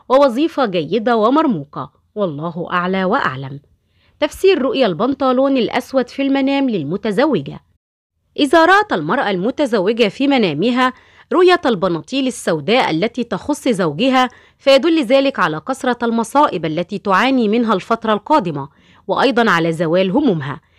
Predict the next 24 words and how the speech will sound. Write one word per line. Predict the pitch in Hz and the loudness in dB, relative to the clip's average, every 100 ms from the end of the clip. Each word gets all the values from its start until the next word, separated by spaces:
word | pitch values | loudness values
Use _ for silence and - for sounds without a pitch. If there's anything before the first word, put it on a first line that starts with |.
| _ _ - | _ _ -2
كذلك | 302 392 392 - | 2 4 4 2
قد | |
تدل | 233 208 190 254 | -4 -2 0 2
رؤيا | 226 233 | 4 4
البناطيل | 202 165 175 147 - 269 | 2 -2 -2 -4 -4 -2
السوداء | 262 - 196 170 233 208 | -2 -2 -2 0 0 0
في | 240 | -2
المنام | 202 170 180 247 247 - - | -2 -2 0 0 -2 -8 -6
على | - 247 285 | 0 2 2
تحقيق | 285 - - 320 320 | 0 -6 -4 -2 0
المراد | 285 294 320 220 | 2 4 4 2
للمرأة | 285 277 285 - 151 | 0 2 2 0 -4
وعلى | 156 151 175 | -6 -4 -6
التحاق | 165 190 262 240 | -8 -2 0 0
زوجها | 180 247 247 226 | 0 -2 2 2
بوظيفة | 208 185 160 220 - 226 | 2 0 0 -4 -2 0
جديدة | 254 233 147 - - _ _ | 0 -2 -6 -10 -16 _ _
وكثرة | 170 - 180 151 160 | -14 -12 -8 -8 -8
السعادة | 151 - 185 247 226 | -6 0 2 2 0
التي | 202 185 180 | -2 -4 -6
سوف | 202 196 | -6 -4
تجدها | 208 196 170 190 214 | -6 -6 -4 0 -2
في | - 196 | -2 -4
حياتها. | - 190 381 - 143 143 | 0 2 2 -2 -10 -10